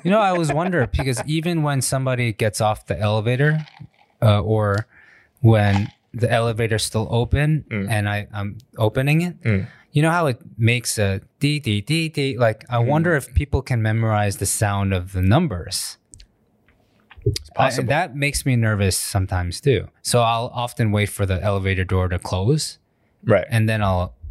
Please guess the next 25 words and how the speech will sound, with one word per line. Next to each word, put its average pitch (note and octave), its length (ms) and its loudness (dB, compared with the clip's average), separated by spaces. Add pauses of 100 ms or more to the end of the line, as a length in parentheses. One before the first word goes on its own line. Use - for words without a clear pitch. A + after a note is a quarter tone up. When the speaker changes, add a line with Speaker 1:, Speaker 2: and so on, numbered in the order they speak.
(160)
Speaker 1:
I'll G2 180 2
go F2+ 200 2
for E2 260 -8
it - 80 -12
'cause F#2+ 140 2
I'm F#2 120 4
paranoid. E2+ 600 -4
Speaker 2:
If G#2 200 0
anyone C#3 640 0
is F#2+ 220 0
that G2 440 0
crazy G2 440 -2
to - 140 -8
know F#2+ 260 0 (120)
deet, A2 180 2
deet, F#2 180 -4
deet, G#2 280 -6
like, F2+ 220 2
you A2 80 -2
know A2 60 0
what G#2 80 -2
I G#2 40 -10
mean? A2 260 -6
Like, F#2 240 -2
as F#2+ 280 -4